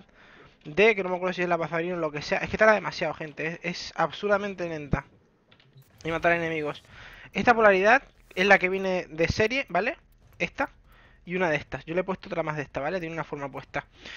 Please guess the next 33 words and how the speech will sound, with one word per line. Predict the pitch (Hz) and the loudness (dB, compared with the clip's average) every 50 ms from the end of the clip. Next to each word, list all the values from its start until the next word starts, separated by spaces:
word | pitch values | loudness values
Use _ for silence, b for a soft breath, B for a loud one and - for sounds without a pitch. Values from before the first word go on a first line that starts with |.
| B B B B B B _ - | B B B B B B _ 2
Eh, | 190 190 190 190 185 185 185 | 4 4 6 6 6 6 6
realmente | 190 202 220 240 254 247 - 262 247 247 233 233 233 | 4 2 2 0 -6 -4 0 2 4 4 6 4 4
es | 226 | 2
bastante, | 220 208 - 240 240 208 - 214 208 208 202 196 | 0 -4 -6 -6 -8 -2 0 0 0 0 0 -2
mm, | 196 196 196 190 196 190 190 190 196 | -4 -6 -6 -8 -8 -8 -6 -6 -4
no | 214 247 | -4 -4
sirve | - - 285 285 285 269 | -2 -2 -2 0 2 2
de | 247 240 | 2 0
mucho. | 269 311 302 - - 254 | 0 -6 -6 -2 -2 0
Podemos | 208 214 240 233 | 2 2 2 2
poner | - 247 240 240 | 2 2 2 2
en | 240 226 | 2 0
modo | 233 226 | 0 2
de | 226 214 | 2 0
frío, | 196 - 247 269 254 247 226 | 0 -2 -4 0 0 0 0
que | 214 | 2
es | 220 | 0
lo | 220 | 0
que | 202 208 | -2 -2
he | |
puesto | 196 208 202 - - | -4 -6 -6 -4 -4
yo. | 196 214 226 214 | -2 -2 -2 -2
Pero | - 196 190 185 180 - - | -2 0 0 0 0 2 4
hay | 190 214 208 | 6 6 6
gente | - - 240 240 220 - 220 208 | 4 0 -2 -2 -2 -4 -4 -2
que | 196 | 0
lo | 196 190 185 190 | 0 -2 -2 0
que | 202 | 0
hace | 208 - - | -2 0 -2
es | 208 - | -6 -4
ponerle | - 196 190 196 202 202 196 185 | -6 -4 -4 -2 -2 0 2 0
ataque | - - 185 170 175 180 | 2 2 0 -2 -2 -4
vital, | 175 175 180 254 277 294 294 285 | -4 0 2 4 2 2 0 -8